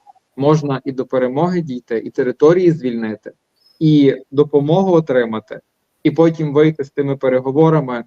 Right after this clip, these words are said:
вигідними для України і сказати: «Так:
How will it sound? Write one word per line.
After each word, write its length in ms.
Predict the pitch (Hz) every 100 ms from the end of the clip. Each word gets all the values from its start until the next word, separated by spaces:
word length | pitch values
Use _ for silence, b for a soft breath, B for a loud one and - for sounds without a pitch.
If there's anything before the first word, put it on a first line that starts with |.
| _
вигідними 600 | 131 151 147 135 127 123
для 140 | 117 123
України 600 | 120 131 127 151 190 156
і 40 |
сказати: 380 | 151 139 139 135
«Так: 280 | - 107